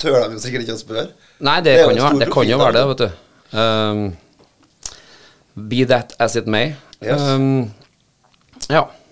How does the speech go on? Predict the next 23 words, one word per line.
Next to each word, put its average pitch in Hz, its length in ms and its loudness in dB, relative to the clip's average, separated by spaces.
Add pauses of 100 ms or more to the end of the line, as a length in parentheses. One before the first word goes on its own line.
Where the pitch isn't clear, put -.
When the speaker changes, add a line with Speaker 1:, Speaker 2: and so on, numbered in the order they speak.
(880)
Speaker 2:
Noen 131 220 0
spørsmål 143 340 -2
til 135 140 -4
en, 131 80 -2
eh, 123 380 -4 (640)
Amen 127 220 -2
da, 143 80 -4
når 143 160 -4
du - 60 -10
først 139 140 -8
har 139 100 -4
den 135 100 -4
her? - 60 -6
Speaker 1:
Ja, 127 140 2 (120)
altså, 123 240 0
jeg 120 160 4
lurer 135 220 -4
nå 107 100 -10
på 117 160 -8 (640)
om 107 160 -16
du 110 60 -8 (100)
kan 113 160 -10
fortelle 110 320 -6